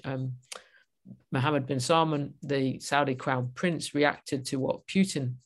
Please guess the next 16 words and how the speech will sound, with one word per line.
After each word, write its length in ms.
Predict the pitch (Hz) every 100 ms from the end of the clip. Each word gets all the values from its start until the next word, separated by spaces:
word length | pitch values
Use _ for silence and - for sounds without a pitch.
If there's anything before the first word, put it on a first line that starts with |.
| _ _
had 220 | 135 123
done, 340 | 135 131 147 147 _ _ _ _ - _ _ - -
uh, 220 | 151 143 143
in 160 | 147
terms 300 | 123 156 143
of 80 | 135
oil 260 | 143 139 135 -
decision 340 | - 156 180 160
making, 460 | 147 127 147 147 - - - _ -
that 120 | 151
actually 400 | 160 - 151 147
triggers 640 | - 202 160 135 123 - - - - _ _
the 480 | 151 143 139 139 131 123
financial 500 | - 151 143 131 131
crash 480 | - 139 120 -
of 180 | 139 123